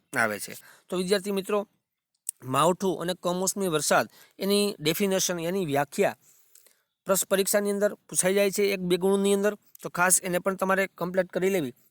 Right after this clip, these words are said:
જેથી કરી અને આપણે પૂરા માર્ક્સ કવર કરી શકાય. તો વિદ્યાર્થી મિત્રો, આજના આ વીડિયો લેક્ચરની અંદર આપણે અહીં સુધી રાખીશું. આગળના વીડિયો લેક્ચરને જોવા માટે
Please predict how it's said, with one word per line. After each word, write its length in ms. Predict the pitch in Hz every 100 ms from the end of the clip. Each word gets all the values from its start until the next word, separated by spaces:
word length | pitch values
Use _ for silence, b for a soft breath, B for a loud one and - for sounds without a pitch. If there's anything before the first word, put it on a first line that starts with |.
| -
જેથી 200 | 165 190
કરી 260 | 208 202 131 b b
અને 100 | 180
આપણે 120 | 170 180
પૂરા 320 | - 165 226
માર્ક્સ 380 | 143 143 - -
કવર 300 | 131 135 226 -
કરી 220 | - 151 131
શકાય. 320 | - - 113 _ B B B
તો 80 | 208
વિદ્યાર્થી 340 | 196 202 214 208
મિત્રો, 400 | 190 208 208 - -
આજના 400 | 156 175 220 226
આ 40 |
વીડિયો 260 | 202 180 185
લેક્ચરની 440 | 180 180 180 175
અંદર 260 | 175 190 - b b b
આપણે 180 | 165
અહીં 120 | 165 165
સુધી 220 | 190 190
રાખીશું. 480 | 196 185 190 196 202 _ - -
આગળના 400 | 165 196 196 190
વીડિયો 240 | 175 175
લેક્ચરને 340 | 170 - 170
જોવા 240 | 165 151 160
માટે 340 | 180 185 127